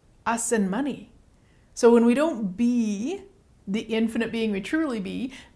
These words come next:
be the money we truly be, then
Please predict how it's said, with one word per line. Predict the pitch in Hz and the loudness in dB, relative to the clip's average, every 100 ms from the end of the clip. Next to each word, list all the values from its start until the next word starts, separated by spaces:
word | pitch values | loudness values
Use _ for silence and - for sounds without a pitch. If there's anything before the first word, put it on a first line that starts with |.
| 190 | -8
be | 196 262 262 240 240 | 0 2 4 4 0
the | 240 226 | 0 0
money | 226 233 226 | 2 2 2
we | 208 | 0
truly | 214 392 370 262 | 2 4 4 2
be, | 214 208 208 208 - - | 0 0 -2 -4 -14 0
then | 240 233 226 | 4 4 2